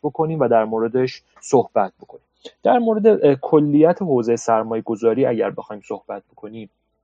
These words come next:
نکاتی که مد نظر ما هست و بازارهایی که بیشتر تحت پوشش ما قرار می‌گیره،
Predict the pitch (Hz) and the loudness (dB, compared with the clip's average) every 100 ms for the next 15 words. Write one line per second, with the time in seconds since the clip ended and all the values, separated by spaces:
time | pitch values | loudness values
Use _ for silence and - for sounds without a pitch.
0 | _ _ _ _ _ _ _ - 170 165 | _ _ _ _ _ _ _ -2 2 6
1 | 190 196 196 180 139 110 120 113 110 107 | 6 4 -2 0 0 0 0 0 -2 4
2 | 135 120 104 92 98 90 - 107 101 104 | 4 4 -2 -4 -8 -12 -6 -4 2 2
3 | 101 104 95 127 131 107 - 127 120 98 | 2 -2 -2 -8 -8 -10 -4 -4 -4 -10
4 | - 101 101 - - 101 101 98 - _ | -14 -20 -18 -16 -10 -8 -6 -8 -8 _
5 | _ - 110 107 104 98 101 104 117 117 | _ 0 0 2 -2 -6 -12 -8 -4 -4